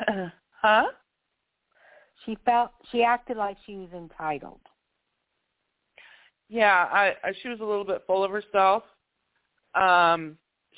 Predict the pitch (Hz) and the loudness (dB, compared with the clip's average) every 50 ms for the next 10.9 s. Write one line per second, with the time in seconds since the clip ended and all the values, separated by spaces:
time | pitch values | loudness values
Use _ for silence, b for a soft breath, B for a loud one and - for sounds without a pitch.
0 | - - - - 202 202 202 196 196 175 170 180 175 175 170 165 165 165 165 165 | -20 -18 -12 -8 -6 -4 -4 -4 -6 -4 -2 0 2 2 2 2 2 0 -2 -6
1 | _ _ _ _ _ - 202 180 175 180 - - 196 180 180 180 196 190 185 170 | _ _ _ _ _ -4 -2 -2 -2 -2 -2 -2 -2 -2 -2 -4 -8 -14 -12 -12
2 | 175 175 170 156 151 160 180 208 _ _ _ _ _ _ _ _ _ _ _ _ | -8 -4 -2 -2 -2 -2 -4 -8 _ _ _ _ _ _ _ _ _ _ _ _
3 | _ _ _ _ _ _ _ _ _ _ - 185 190 190 185 175 170 165 160 165 | _ _ _ _ _ _ _ _ _ _ 0 2 4 4 4 4 2 2 -2 -6
4 | 160 175 _ _ _ _ _ _ _ _ _ _ _ _ _ _ _ _ _ _ | -12 -16 _ _ _ _ _ _ _ _ _ _ _ _ _ _ _ _ _ _
5 | _ _ _ _ _ _ _ _ - - _ _ 175 185 196 185 190 190 185 185 | _ _ _ _ _ _ _ _ -20 -20 _ _ -4 -2 -2 -2 -2 -4 -6 -6
6 | 160 165 175 170 180 180 170 165 175 175 175 175 170 170 175 170 165 175 175 165 | -6 -8 -6 -6 -6 -6 -8 -8 -8 -8 -8 -8 -8 -10 -12 -14 -14 -16 -14 -10
7 | 170 160 160 156 151 151 151 151 - - - 180 175 170 170 170 _ - 175 - | -10 -6 -4 -4 -4 -4 -4 -6 -10 -14 -10 -4 -4 -4 -4 -4 _ -8 -4 -4
8 | 87 87 - - - - 65 67 71 - - _ _ _ _ _ _ _ _ _ | -4 -4 -4 -8 -10 -10 -10 -10 -10 -12 -18 _ _ _ _ _ _ _ _ _
9 | _ _ _ _ _ _ _ _ _ _ _ _ _ _ _ - 185 170 190 185 | _ _ _ _ _ _ _ _ _ _ _ _ _ _ _ -20 -6 -2 -2 0
10 | 175 180 175 165 165 160 160 165 180 175 165 180 180 175 180 175 170 160 | 2 2 2 2 4 2 2 0 -2 -2 -2 -2 -2 -2 -2 -4 -6 -6